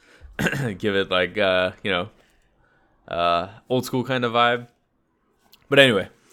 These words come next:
so trying to come up with all these ideas of stuff we can do. She didn't like it. She wanted a door, and then we ended up, like, uh,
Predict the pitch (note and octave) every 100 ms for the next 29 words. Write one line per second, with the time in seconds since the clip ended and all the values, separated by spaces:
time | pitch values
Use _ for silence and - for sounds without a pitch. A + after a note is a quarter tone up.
0 | - - - _ _ D3 B2+ B2 A#2+ A#2
1 | _ _ _ - F3 F3 E3+ D3+ D3 C#3+
2 | C3 C3 A2+ A2 G2+ A2 - A2 A2 F#2+
3 | F#2 F#2+ F#2+ _ _ _ _ _ _ _
4 | _ - - C#3 A2+ A2+ G#2+ A2 G#2 -
5 | F2 E2 C2 F#2+ A#2 A2+ A2+ A2+ G#2+ F2+
6 | E2+ E2+ E2+ E2+ F2 E2 _ F2 C#2 -
7 | _ _ _ _ _ _ _ - F2 F2
8 | F2 D2